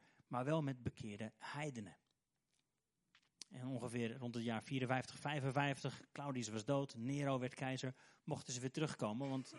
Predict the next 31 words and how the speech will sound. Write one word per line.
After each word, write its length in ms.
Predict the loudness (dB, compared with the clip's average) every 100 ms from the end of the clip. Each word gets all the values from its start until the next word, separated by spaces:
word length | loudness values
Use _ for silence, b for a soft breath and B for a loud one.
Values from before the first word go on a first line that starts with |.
| 0
Joden 300 | 2 4 4
leverden 340 | 2 0 2
wel 120 | 2
geld 300 | 2 0 -2
op, 100 | -4
kwam 180 | -6 -6
die 120 | -6
achter. 260 | -8 -12 -16 b b b b b b b b b b b _ _ _ _ _ _
En 160 | -2 2
in 80 | 2
één 120 | 2
keer 160 | 2 4
was 140 | 4
daar 140 | 4
een 100 | 0
kerk 360 | 4 4 4 2
die 100 | 6
nu 160 | 8 8
gerund 400 | 8 8 8 6
werd 200 | 2 2
door 160 | 0
heidenen, 540 | 2 2 2 2 2 4
maar 140 | 6
waar 240 | 6 6
ook 200 | 6 4
Joden 360 | 8 8 10 6
weer 220 | 6 4
zich 240 | 0 -4 0
bij 220 | 0 2
wilden 240 | 0 -2
voegen. 400 | -6 -8 -6 -8